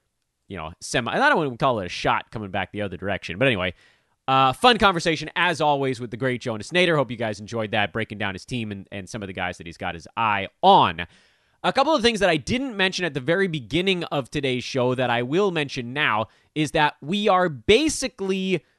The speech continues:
closed off now on hoop ball leagues. The, m-, our, our butter, uh, I mean, Andre, Commissioner Andre,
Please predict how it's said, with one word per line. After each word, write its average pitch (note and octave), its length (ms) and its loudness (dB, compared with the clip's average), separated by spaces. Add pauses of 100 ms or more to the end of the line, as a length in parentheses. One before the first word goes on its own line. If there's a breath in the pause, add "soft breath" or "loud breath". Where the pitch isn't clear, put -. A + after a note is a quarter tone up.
(140)
closed A3 600 4
off D3 360 2
now E2 440 -6
on C3+ 200 2
hoop C#3 320 0
ball G2 320 -2
leagues. E2 400 -10
The, C3+ 200 0
m-, B2+ 420 -8 (100)
our, C#3 220 0
our C#3 140 0
butter, F#3 420 4
uh, C#3 120 -2 (100)
I C#3 60 -2
mean, B2+ 260 -2
Andre, D3 560 2 (420)
Commissioner A#3 560 2
Andre, G#3+ 480 4